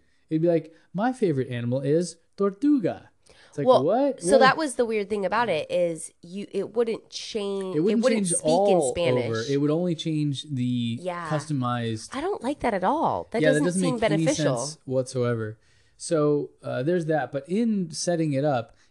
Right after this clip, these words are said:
Speaker 1: um, because we tried to set it up in Spanish, or we did, and that's when we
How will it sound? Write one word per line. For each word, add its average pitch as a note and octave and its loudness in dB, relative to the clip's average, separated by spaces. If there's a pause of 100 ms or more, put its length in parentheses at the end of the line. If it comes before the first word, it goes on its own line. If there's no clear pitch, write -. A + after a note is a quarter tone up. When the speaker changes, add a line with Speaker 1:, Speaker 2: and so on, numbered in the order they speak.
(160)
Speaker 1:
um, B2+ -2
because D3+ 0
we C3 -2
tried E3+ -2
to C3+ -10
set B2 -6
it - -6
up A#2 -8
in A2 -12
Spanish, A2 -8 (160)
or A#2+ -4
we A2 -6
did, A2+ -4
and A2+ -6
that's A2+ -8
when A2+ -10
we G#2+ -10